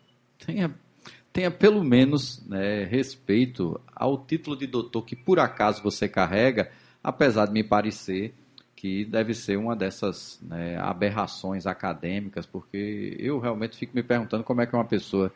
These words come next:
que passou a vida numa universidade, né, se graduou, pós-graduou, mestrado, doutorado, chega à cadeira de reitor e consegue manifestar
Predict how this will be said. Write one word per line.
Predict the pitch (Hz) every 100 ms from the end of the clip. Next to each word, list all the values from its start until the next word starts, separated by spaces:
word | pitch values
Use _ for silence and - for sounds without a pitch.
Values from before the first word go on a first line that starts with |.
| - - _ _
que | 98 95 92 87 82 71 _ _ _ _ _ _ _ _ _
passou | - 85 -
a | 98
vida | 80 107 98 85
numa | 90
universidade, | 87 85 85 80 - 73 92 87 71 71 78 -
né, | 78 82 80
se | - 82
graduou, | 90 85 87 78 90 90 -
pós-graduou, | - 95 90 92 82 73 85 90
mestrado, | 87 - - 90 90 80
doutorado, | 90 - 87 85 95
chega | - - 156 143 117 -
à | 104
cadeira | 120 101 127 143
de | 123
reitor | 110 92 104 117 127 - _ - _ _ -
e | 165
consegue | 190 165 - 104 107 123 143 -
manifestar | - 120 120 117 113 - - 104 110